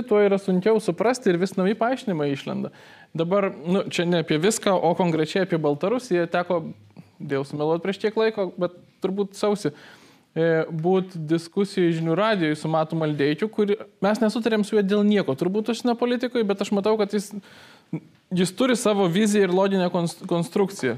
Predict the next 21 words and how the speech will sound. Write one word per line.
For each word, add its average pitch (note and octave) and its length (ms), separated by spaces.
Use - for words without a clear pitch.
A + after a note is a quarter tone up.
Jis F#3 180
protingas F3+ 560
žmogus E3+ 360
yra. A#2+ 120
Yra D3+ 240
įdomu G#3 420
ir F#3 120
kartais F3+ 320
net F3+ 160
sudėtinga E3+ 520
su F3 120
juo E3+ 80
diskutuot, D#3+ 480
nors A3 220
niekur G#3 340
nesutari. G3 480
Kai A3+ 160
išdėsčiau A3 520
jam G#3 240
tai, D3+ 560
ką F#3+ 220